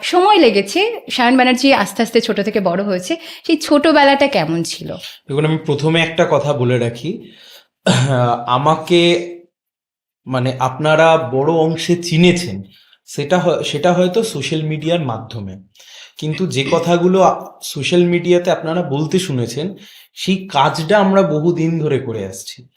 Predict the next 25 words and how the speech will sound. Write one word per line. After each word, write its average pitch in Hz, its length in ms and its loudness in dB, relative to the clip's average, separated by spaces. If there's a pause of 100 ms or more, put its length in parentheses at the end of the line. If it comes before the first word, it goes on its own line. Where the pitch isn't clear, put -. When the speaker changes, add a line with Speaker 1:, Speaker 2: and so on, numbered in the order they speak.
(340)
Speaker 2:
সোশ্যাল 208 580 -2
মিডিয়া 202 420 4
একটা 196 320 0
মাধ্যম, 135 640 -2
সোশ্যাল 139 400 -2
মিডিয়াটা 185 440 2
সব 135 360 -4
নয়। 95 200 -10 (580)
অনেকে 240 300 2
গুলিয়ে 180 340 6
ফেলেন 127 320 2
বা 147 80 2
অনেকের 165 280 2
মনের 160 240 2
মধ্যে 160 280 -2
কনফিউশন 135 600 -4
থাকে। 98 320 -10 (400)
এই 165 100 -2
যে 180 180 6
দেখবেন 160 440 0
ইদানিংকালে 156 540 2
একটা 147 200 2
আলোচনা 135 580 0
চলছে 117 360 -6
যে 123 280 -4